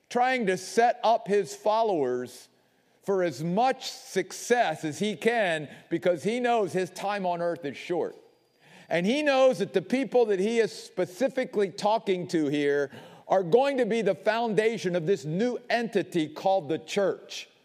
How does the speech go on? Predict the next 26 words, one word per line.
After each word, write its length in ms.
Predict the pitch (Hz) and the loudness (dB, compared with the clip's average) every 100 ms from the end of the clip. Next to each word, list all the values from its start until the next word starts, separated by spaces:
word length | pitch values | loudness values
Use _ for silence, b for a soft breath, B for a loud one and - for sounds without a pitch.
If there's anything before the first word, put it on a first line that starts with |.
| _ | _
the 140 | - 143 | -2 0
body 500 | 113 196 208 214 - | 2 2 2 0 -2
of 220 | 175 - | -6 -4
Christ. 640 | 185 175 117 - - - _ _ _ _ _ _ _ _ _ _ _ _ _ _ _ _ - | 0 0 -2 -10 -20 -20 _ _ _ _ _ _ _ _ _ _ _ _ _ _ _ _ -6
What 260 | 143 - | -2 -2
we 180 | 165 254 | 0 2
are 140 | 214 143 | 2 2
a 80 | |
part 320 | - 147 120 107 | 0 2 2 0
of 180 | 87 - _ _ | -4 -10 _ _
today, 500 | 170 160 233 135 - - | -2 2 2 0 -4 -4
that's 340 | 135 - - 104 90 _ _ | -4 -4 -14 -20 -20 _ _
been 260 | 180 180 | -2 0
now 240 | 175 185 185 | -2 0 -2
in 80 | 170 | -2
existence 600 | 123 175 208 - 151 - | -2 -4 -2 -4 -6 -4
for 260 | 151 139 B B B B _ _ _ _ _ - | -2 -2 B B B B _ _ _ _ _ -6
two 160 | 190 | -6
thousand 600 | 180 180 170 165 151 147 | 0 2 2 0 -4 -6
plus 300 | - 151 143 | -2 -2 -2
years. 600 | 170 220 151 98 - - _ _ _ b b | -4 0 0 -2 -12 -20 _ _ _ b b
In 100 | 180 | -2
fact, 280 | 196 208 190 | 2 2 2
you 100 | 208 | 0
see 360 | 180 - 285 254 | 0 -2 -2 2
that 440 | 175 156 156 | 4 4 0